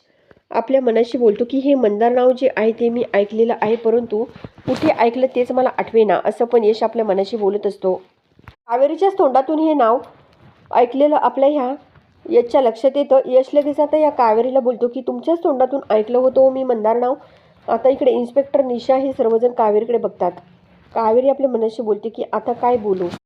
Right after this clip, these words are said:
हा मंदार तर तोच आहे." तर आता इकडे आपली कावेरी पुन्हा बोलते की, "मला माहीत आहे, तसं मंदार नाव एकाच नावाची खूप माणसे पण असू शकतात ना,"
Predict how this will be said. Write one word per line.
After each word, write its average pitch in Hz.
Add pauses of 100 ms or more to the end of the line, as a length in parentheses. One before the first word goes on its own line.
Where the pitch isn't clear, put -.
हा 302
मंदार 269
तर 302 (100)
तोच 285
आहे." 175 (340)
तर 247
आता 254
इकडे 269 (400)
आपली 240
कावेरी 240
पुन्हा 254
बोलते 233
की, 240 (500)
"मला 254
माहीत 233 (100)
आहे, 190 (320)
तसं 269
मंदार 247
नाव 269 (960)
एकाच 294
नावाची 247
खूप 330
माणसे 240
पण 269
असू 240
शकतात 240
ना," 202